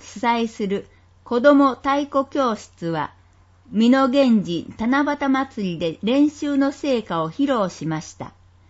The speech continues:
子ども太鼓教室は、市の夢づくり市民活動補助金を受けて、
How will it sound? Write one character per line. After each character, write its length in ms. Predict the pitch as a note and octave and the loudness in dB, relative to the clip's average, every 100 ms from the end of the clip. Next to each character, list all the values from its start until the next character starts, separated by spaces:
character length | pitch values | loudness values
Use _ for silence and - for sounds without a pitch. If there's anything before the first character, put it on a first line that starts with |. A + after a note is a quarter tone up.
| _ _ _ _ - | _ _ _ _ -6
子 160 | A#3+ | 0
ど 160 | A#3+ C#4+ | 4 4
も 160 | C#4 | 4
太 260 | C#4 C4+ C#4 | 2 -4 -4
鼓 220 | C#4 C4 | -2 -4
教 240 | C4 B3+ G#3 | -2 -2 -2
室 320 | - - F3 | -6 -14 -8
は、 280 | E3 D3+ - _ _ _ | -6 -6 -8 _ _ _
市 240 | - C#4+ | -8 0
の 200 | C#4 G#3+ | 0 0
夢 300 | D3+ G3+ C4 | 0 0 0
づ 200 | C4+ D4+ | 0 -4
く 100 | C#4 | -6
り 140 | G3+ F#3 | -4 -6
市 160 | - | -2
民 300 | A#3 C#4+ C#4+ | 0 2 2
活 320 | C#4+ A#3 C4+ | -2 -8 -4
動 200 | B3 C4 | -2 -2
補 140 | C4+ A#3+ | -2 -2
助 180 | B3 B3 | -2 -2
金 380 | B3+ A#3+ A3+ | 0 0 0
を 80 | G#3+ | -2
受 220 | A3 G3+ | -4 -6
け 60 | E3+ | -8
て、 200 | D#3 - | -10 -14